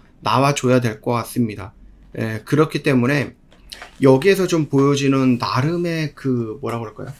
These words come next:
리스크? 이런 것들도 좀 필요할 거예요. 일단은 이 차 전지, 리튬 이 차 전지, 음극재, 탈 중국은 시급하다, 뭐 이런 부분이었는데, 뭐 당연한 부분인 것 같고, 음극재 시장이 조금 더 성장을 할 건데, 얘는 결국은 뭐예요? 십 년 정도는 걸릴 거란 얘기예요.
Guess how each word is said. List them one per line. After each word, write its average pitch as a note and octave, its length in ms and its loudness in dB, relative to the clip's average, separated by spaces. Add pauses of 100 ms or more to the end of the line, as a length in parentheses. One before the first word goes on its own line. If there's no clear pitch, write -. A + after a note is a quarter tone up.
(240)
리스크? D3+ 500 -2 (240)
이런 C#3+ 220 2
것들도 C#3+ 340 -4
좀 C3+ 180 -2
필요할 D#3 380 -4
거예요. A2+ 400 -6 (720)
일단은 E3 520 2
이 D3 140 -2
차 G3+ 180 0
전지, D3 300 0
리튬 B2+ 360 0
이 B2 60 4
차 D3+ 140 -4
전지, C#3+ 240 -2
음극재, B2 640 -2
탈 F#3 300 -4
중국은 C3 440 -2
시급하다, D#3 500 -4
뭐 A#2 140 -2
이런 C#3 240 0
부분이었는데, B2+ 600 0
뭐 C3 140 -4
당연한 D3 420 -2
부분인 C3 340 -4
것 D3 80 -6
같고, A#2 540 -2 (520)
음극재 E3+ 340 4
시장이 C3+ 760 0 (180)
조금 F3+ 260 -2
더 F3 80 0
성장을 E3+ 420 -4
할 D#3+ 140 -8
건데, D3 340 -4
얘는 B2+ 280 0
결국은 B2+ 600 -2
뭐예요? G#2 240 -6
십 - 260 -4
년 G3+ 180 -2
정도는 D#3+ 420 -6
걸릴 A#2 300 -6
거란 C#3 320 -2
얘기예요. G#2 460 -6